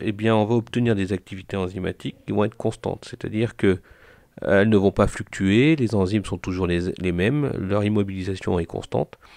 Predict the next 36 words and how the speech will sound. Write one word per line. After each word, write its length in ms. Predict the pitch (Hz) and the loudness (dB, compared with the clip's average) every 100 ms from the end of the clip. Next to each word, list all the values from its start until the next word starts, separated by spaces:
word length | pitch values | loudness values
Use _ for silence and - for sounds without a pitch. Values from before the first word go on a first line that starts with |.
| - - _ | -20 -20 _
Donc 200 | 107 - | -2 2
on 60 | 202 | 4
va 120 | 190 | 4
avoir 260 | 98 127 127 | 4 2 0
des 140 | 101 | -2
activités 480 | 95 - 92 - 117 | -4 -6 -10 -6 -6
qui 120 | 107 | -6
vont 180 | 104 104 | -4 -4
être 140 | - - | -4 -6
constantes. 560 | - - - - - - | -8 -8 -12 -14 -18 -10
Certes, 340 | - 113 - _ _ _ | -2 -2 -4 _ _ _
probablement 680 | - 113 110 110 107 104 98 | 4 4 6 6 6 4 2
diminuées 480 | 95 117 110 113 117 | 0 2 4 4 2
par 180 | 104 95 | 2 0
rapport, 420 | 92 - 107 101 | 0 2 2 2
euh, 100 | 92 - - - - - - | -4 -6 -18 -20 -20 -20 -2
aux 160 | 107 104 | 2 4
activités 460 | 101 110 101 117 | 4 0 -2 0
qu'on 200 | 107 101 | 2 2
aurait, 380 | 101 95 104 101 | 4 4 4 2
euh, 320 | 90 - 50 - | 0 -2 -6 -8
sans 260 | - 113 | 0 2
leur 140 | 104 95 | 4 2
immobilisation, 920 | 92 92 87 87 87 - 120 156 - | 0 -4 -6 -4 -4 0 0 0 -2
mais 220 | - 107 110 | -2 0 0
constantes. 480 | 110 - - - _ - - - - - - | -2 -8 -12 -14 _ -20 -20 -20 -20 -10 -4
Et 80 | |
par 160 | 104 110 | 2 4
ailleurs, 520 | 101 113 165 170 123 - | 6 6 4 4 0 -2
eh 80 | |
bien, 200 | 98 120 | -2 0
on 140 | 131 101 | 2 2
peut 200 | - 139 | 0 -4
préserver 520 | - 127 117 110 143 | 2 4 6 4 4
les 200 | 120 113 | 2 2
enzymes. 380 | 113 101 - | 0 -2 -8